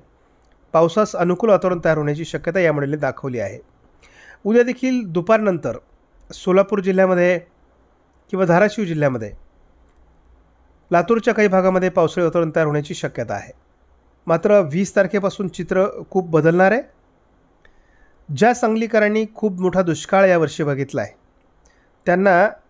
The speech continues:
वीस तारखेला दुपारनंतर पावसाला सुरुवात होणार आहे. सातारा जिल्ह्याला पावसाची सुरुवात होणार आहे,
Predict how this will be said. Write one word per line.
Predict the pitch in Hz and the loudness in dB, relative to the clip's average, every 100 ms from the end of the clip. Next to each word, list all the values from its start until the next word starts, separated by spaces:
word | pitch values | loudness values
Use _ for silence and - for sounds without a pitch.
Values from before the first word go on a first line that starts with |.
| _ | _
वीस | 151 170 190 - | -8 -4 -2 2
तारखेला | 180 - 175 170 190 165 | 0 0 0 2 2 -2
दुपारनंतर | 160 180 175 160 156 175 | -4 0 0 0 0 0
पावसाला | - 156 139 151 | 2 0 2 -4
सुरुवात | 147 147 135 | -4 -4 -4
होणार | 147 127 110 | -4 -6 -8
आहे. | - _ _ _ _ _ _ _ _ _ _ - | -14 _ _ _ _ _ _ _ _ _ _ -6
सातारा | - 185 233 226 | 0 2 4 2
जिल्ह्याला | 214 196 202 | 2 2 2
पावसाची | 196 175 - 160 165 | 4 0 0 -8 -8
सुरुवात | 165 165 165 | -2 -2 0
होणार | 165 160 | 0 2
आहे, | 160 | 2